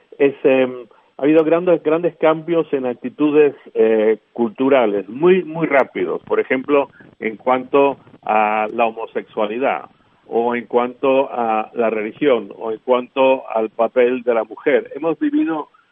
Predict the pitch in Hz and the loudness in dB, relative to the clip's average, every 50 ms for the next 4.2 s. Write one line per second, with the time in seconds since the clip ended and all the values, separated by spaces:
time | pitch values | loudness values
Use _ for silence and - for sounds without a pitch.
0 | _ _ _ - 147 147 156 151 151 151 151 143 131 - - _ _ _ _ _ | _ _ _ -2 -2 -2 -2 -2 -2 0 0 0 0 -2 -10 _ _ _ _ _
1 | _ _ _ _ _ _ _ - - 120 120 113 117 117 117 - - 131 143 - | _ _ _ _ _ _ _ -2 0 2 4 4 2 2 0 -2 -6 -4 0 2
2 | 196 202 170 165 156 143 139 139 - - 151 147 - - - - - 131 135 147 | 4 4 4 4 4 2 2 2 2 2 2 2 0 -6 -12 -10 -8 -8 -8 -8
3 | 147 - - 151 151 151 139 - 160 156 156 - - _ _ 131 131 135 151 165 | -4 0 0 2 2 0 2 2 4 4 2 0 -4 _ _ -14 -4 0 4 4
4 | 170 170 170 - | 4 4 2 -2